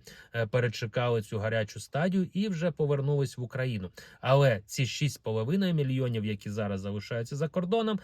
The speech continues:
це вже не біженці. Так, це вже люди, які свідомо вирішили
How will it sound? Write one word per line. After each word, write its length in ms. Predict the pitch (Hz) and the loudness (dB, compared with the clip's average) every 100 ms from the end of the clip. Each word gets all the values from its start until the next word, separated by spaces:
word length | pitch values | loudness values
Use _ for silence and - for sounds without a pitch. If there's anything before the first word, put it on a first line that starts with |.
| - | -8
це 240 | - 208 214 | -4 2 2
вже 280 | 165 185 165 | 4 4 4
не 200 | 156 147 | 4 2
біженці. 580 | 127 104 101 92 - 87 | 0 0 -2 -4 -10 -4
Так, 280 | 135 139 - | 0 0 0
це 160 | - | -4
вже 200 | 107 98 | -2 -2
люди, 280 | 104 214 170 | -2 -2 -2
які 260 | 117 110 104 | -2 -4 -8
свідомо 520 | - 107 139 202 185 | -8 -6 -2 0 0
вирішили 600 | 131 151 151 - 151 | 0 0 0 2 4